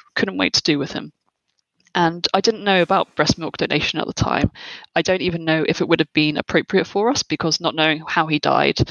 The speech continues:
um, whether they would have accepted my milk at all. Uh, but nobody mentioned it,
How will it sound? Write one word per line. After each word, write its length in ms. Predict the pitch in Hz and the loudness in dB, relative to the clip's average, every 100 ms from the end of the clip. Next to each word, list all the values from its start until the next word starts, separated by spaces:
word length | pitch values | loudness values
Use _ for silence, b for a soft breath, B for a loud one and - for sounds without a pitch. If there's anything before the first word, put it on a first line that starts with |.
| B B - | B B -2
um, 460 | 156 143 139 151 - | 2 2 0 -8 -2
whether 180 | 151 135 | 0 2
they 160 | 147 | 2
would 140 | 147 147 | 0 -2
have 100 | 143 | 0
accepted 500 | - - 156 - - | 2 2 2 -2 -4
my 140 | - | -6
milk 400 | 151 101 - - B B B B - | -4 -8 -8 -12 B B B B -4
at 160 | 160 165 | -4 -4
all. 240 | 147 160 B B B B B _ | -8 -10 B B B B B _
Uh, 220 | 170 156 151 | 2 2 4
but 120 | 160 | 2
nobody 320 | 196 202 180 | 2 0 0
mentioned 460 | 175 160 - 160 151 | -2 0 -2 -4 0
it, 180 | 151 | 2